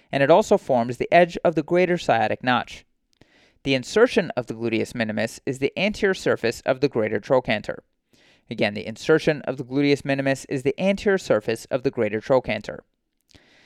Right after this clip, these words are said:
The action of the gluteus minimus is to abduct and medially rotate the hip joint. Again, the action of the gluteus minimus is to abduct and medially rotate the hip joint. The innervation of the gluteus minimus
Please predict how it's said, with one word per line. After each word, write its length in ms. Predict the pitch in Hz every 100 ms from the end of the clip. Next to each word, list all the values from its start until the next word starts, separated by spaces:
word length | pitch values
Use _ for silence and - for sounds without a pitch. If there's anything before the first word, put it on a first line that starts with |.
| _ _
The 120 | -
action 380 | - 226 - 196
of 100 | 135
the 60 | 120
gluteus 380 | 127 120 110 123
minimus 420 | 113 110 117 -
is 140 | 147 -
to 200 | - -
abduct 500 | 196 175 156 160 -
and 220 | 156 151 180
medially 400 | 220 214 208 170
rotate 420 | 113 - 117 110
the 80 | 127
hip 220 | 151 -
joint. 340 | 127 95 - _ _ _ _ _ _ -
Again, 260 | 120 104
the 160 | 101 131
action 380 | 143 - 143 135
of 160 | 143
the 80 | 127
gluteus 400 | 127 139 135 -
minimus 400 | 135 131 131 -
is 140 | - -
to 160 | -
abduct 480 | 180 190 165 160 - -
and 240 | 147 147
medially 340 | 190 208 208 208
rotate 400 | 139 107 - 110
the 80 | 120
hip 220 | 113 143
joint. 320 | - 104 - - _ _ _ _ _ _ _ -
The 140 | 147
innervation 520 | 143 135 180 254 220
of 120 | 156 120
the 40 |
gluteus 400 | 117 117 107 -
minimus 460 | 113 110 104 123